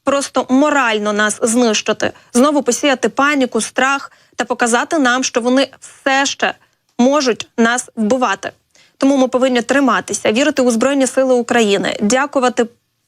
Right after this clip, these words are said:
службам, які працюють постійно. Це всім тим, хто залучений до ліквідації страшних наслідків російських терористичних атак. Також підтримувати один одного.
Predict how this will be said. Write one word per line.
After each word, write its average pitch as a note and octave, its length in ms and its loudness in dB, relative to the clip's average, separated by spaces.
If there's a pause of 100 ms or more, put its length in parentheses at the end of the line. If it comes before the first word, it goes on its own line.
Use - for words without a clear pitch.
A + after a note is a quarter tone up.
(140)
службам, C4+ 540 0
які A3+ 180 0
працюють B3 520 -2
постійно. A#3+ 640 -2 (300)
Це B3 200 -2
всім C4+ 380 0
тим, C4+ 220 0
хто A#3+ 260 -2 (140)
залучений C4 640 2
до A3 300 0
ліквідації A#3+ 680 0
страшних A#3+ 480 0
наслідків A#3 640 -2 (180)
російських A#3 540 -2
терористичних A3 760 -2
атак. - 320 -6 (460)
Також C4+ 260 -4
підтримувати D4+ 580 0
один A#3+ 300 2
одного. G#3 420 -2